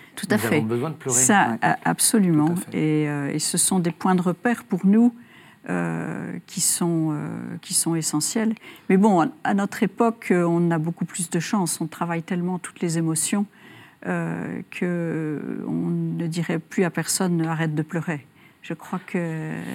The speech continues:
Speaker 2: Avec la difficulté, c'est que maintenant, on est un peu seul face au deuil. Avant,
Speaker 1: Ouais.
Speaker 2: c'était toute la communauté, le village qui
Speaker 1: Ouais.
Speaker 2: portait le deuil.
Speaker 3: Mhm.
Speaker 2: Il y avait des petites choses. Euh, je suis pas un nostalgique, hein, des femmes en noir, en mantilles noires, euh, se promenant dans la rue pour montrer.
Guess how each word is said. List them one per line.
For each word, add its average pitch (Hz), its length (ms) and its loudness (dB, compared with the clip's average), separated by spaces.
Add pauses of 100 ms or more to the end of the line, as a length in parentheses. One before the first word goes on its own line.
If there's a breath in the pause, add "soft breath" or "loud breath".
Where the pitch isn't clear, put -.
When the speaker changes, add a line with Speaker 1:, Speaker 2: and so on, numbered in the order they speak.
(120)
Speaker 2:
Avec 110 240 -2
la 127 80 0
difficulté, 117 500 -2
c'est - 160 -8
que 117 120 -4
maintenant, 107 360 -2
on 107 40 0
est 101 80 0
un 92 80 -2
peu 104 140 0
seul 117 260 0
face 110 260 -4
au 107 60 2
deuil. 104 340 4 (100)
Avant, 98 200 -2
Speaker 1:
Ouais. 120 100 2
Speaker 2:
c'était 107 220 2
toute - 180 -2
la 120 80 6
communauté, 117 640 4
le 113 140 4
village 120 460 4
qui 143 80 -2
Speaker 1:
Ouais. - 60 -2
Speaker 2:
portait - 300 4
le 107 100 8
deuil. 143 200 8 (160 loud breath)
Speaker 3:
Mhm. 113 140 -2
Speaker 2:
Il 165 40 -6
y 110 60 0
avait 120 100 8
des 127 100 8
petites 135 220 2
choses. 156 260 6
Euh, 104 240 0
je 98 140 -4
suis - 160 -8
pas 117 140 0
un 113 40 2
nostalgique, 117 600 4
hein, 101 80 2
des 98 160 2
femmes 104 240 0
en 104 80 2
noir, 113 400 6
en 95 100 2
mantilles 101 360 2
noires, 113 340 4
euh, 101 140 4
se 98 100 -2
promenant 107 340 0
dans 107 100 0
la 101 120 -2
rue 123 120 2
pour 104 140 -6
montrer. 110 320 -2